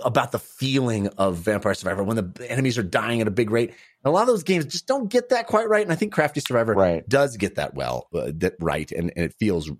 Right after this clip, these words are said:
Speaker 1: right. So, um, a thumbs up for me. And the, the other amazing cool thing about the Vampire Survivor-like subgenre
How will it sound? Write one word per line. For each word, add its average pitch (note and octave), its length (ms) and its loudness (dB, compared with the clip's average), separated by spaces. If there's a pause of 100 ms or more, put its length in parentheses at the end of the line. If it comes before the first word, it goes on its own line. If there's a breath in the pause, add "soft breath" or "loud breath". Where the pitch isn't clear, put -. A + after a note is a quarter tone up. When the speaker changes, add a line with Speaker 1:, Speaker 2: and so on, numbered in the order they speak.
Speaker 1:
right. C#2 340 -4 (340)
So, F2+ 360 0
um, F2+ 220 0 (220)
a C#4+ 120 0
thumbs D4 260 0
up C4+ 120 0
for B3+ 60 0
me. A#3+ 140 2 (160 loud breath)
And G#3+ 140 2
the, A3 160 2
the G3 120 4
other F4 200 2
amazing G#3+ 600 2
cool G3 300 2
thing F3 260 0
about D3 260 2
the C3 100 2
Vampire A#2+ 400 0
Survivor-like A#2 960 0 (160)
subgenre E3+ 800 0